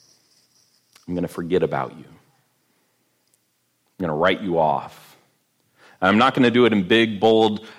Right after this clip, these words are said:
outlandish ways. I'm not gonna proclaim to everyone that knows both of us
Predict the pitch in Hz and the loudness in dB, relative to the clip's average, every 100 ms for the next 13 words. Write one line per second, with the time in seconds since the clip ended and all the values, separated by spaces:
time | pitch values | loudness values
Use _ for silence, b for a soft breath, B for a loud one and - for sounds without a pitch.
0 | B 98 101 104 107 107 - 101 104 101 | B 0 2 2 2 0 0 2 4 4
1 | 98 110 - 101 107 95 - 113 120 117 | 2 0 -2 -4 -4 -4 -2 0 2 2
2 | - 101 107 120 110 107 - 95 101 107 | 2 2 2 2 0 0 -2 0 2 2
3 | 113 92 80 101 101 123 104 107 123 - | 0 -2 -2 0 2 2 4 4 4 0
4 | - - | -2 -4